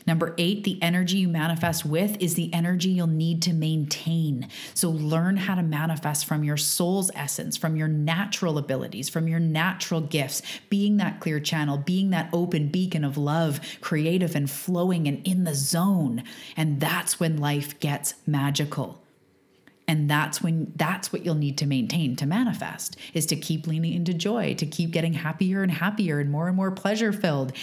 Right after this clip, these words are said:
and in more and more gratitude. And it'll be easy because <laughs> life starts sprinkling in so much magic that you just get on such a momentum. And now you'll never go back to that low place that you were in. Yes, dense things happen.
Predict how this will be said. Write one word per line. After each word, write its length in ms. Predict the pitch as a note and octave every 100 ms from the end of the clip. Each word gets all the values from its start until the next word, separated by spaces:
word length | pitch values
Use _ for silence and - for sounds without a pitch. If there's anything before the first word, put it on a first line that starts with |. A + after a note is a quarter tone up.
| -
and 140 | F3 E3
in 80 |
more 180 | E3 F3
and 100 | G3
more 140 | G3 G3
gratitude. 880 | F#3 E3+ G#3+ A3 - D3+ C3 - - - -
And 80 |
it'll 100 | F3+
be 260 | F3+ F#3+ -
easy 380 | G#3 G3 D3+ C3
because 300 | C#3+ D3+ D3+
<laughs> 0 |
life 260 | D#3 E3
starts 400 | E3 D#3 D3+ D3 - -
sprinkling 640 | - - F3 F3 F3+ E3
in 220 | D3+ C#3+ C3+
so 440 | - - D#3+ E3
much 280 | E3+ D#3 -
magic 540 | D#3 E3+ - - - - - - -
that 220 | D#3+ D#3
you 100 | D#3
just 240 | D3 D3
get 140 | - D3
on 120 | C#3+
such 260 | C3+ C#3 C#3+
a 60 |
momentum. 540 | C#3 C3+ C3 C#3 C#3+ C3+
And 180 | C3+
now 440 | C3+ C#3+ C#3 B2 - - _ -
you'll 180 | E3 C#3+
never 320 | C#3+ C3+ C3+
go 140 | C3+
back 260 | B2 A#2 -
to 100 | C#3
that 220 | C3 -
low 160 | C#3 B2+
place 380 | - B2+ C3+ -
that 100 | C#3+
you 140 | C#3+
were 100 | -
in. 340 | - C3+ C#3 - _ _ _ _ - -
Yes, 380 | D#3 D3 D3 D3
dense 360 | - C#3+ C#3 -
things 280 | D3 D3
happen. 560 | D3 C3+ C#3 E3+ A3+ B3